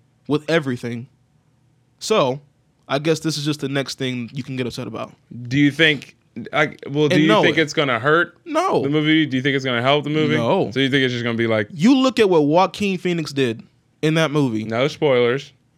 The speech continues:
Speaker 1: And you tell me that man don't deserve some sort of
Speaker 2: Yeah.
Speaker 1: recognition, bro.
Speaker 2: Yeah.
Speaker 1: Like, I was telling people, it's Heath Ledger's Joker, if you, you can't see my hands, people, but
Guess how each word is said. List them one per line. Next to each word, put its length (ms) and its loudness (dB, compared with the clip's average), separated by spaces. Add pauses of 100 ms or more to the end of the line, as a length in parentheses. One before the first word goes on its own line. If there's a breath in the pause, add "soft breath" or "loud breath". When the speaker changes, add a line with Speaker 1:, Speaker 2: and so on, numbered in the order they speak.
(160)
Speaker 1:
And 160 -2
you 120 2
tell 280 2
me 160 2
that 160 4
man 200 2
don't 140 2
deserve 320 -2
some 360 0
sort 180 2
of 60 4
Speaker 2:
Yeah. 160 6
Speaker 1:
recognition, 320 -2
bro. 240 -6 (100)
Speaker 2:
Yeah. 240 -6 (720)
Speaker 1:
Like, 320 2 (280)
I 60 2
was 160 2
telling 320 0
people, 420 -2 (580)
it's 420 -4 (720)
Heath 160 -2
Ledger's 320 2
Joker, 280 0
if 180 -2
you, 120 -6
you 160 -8
can't 220 0
see 80 -4
my 100 0
hands, 240 0
people, 240 -4
but 220 -4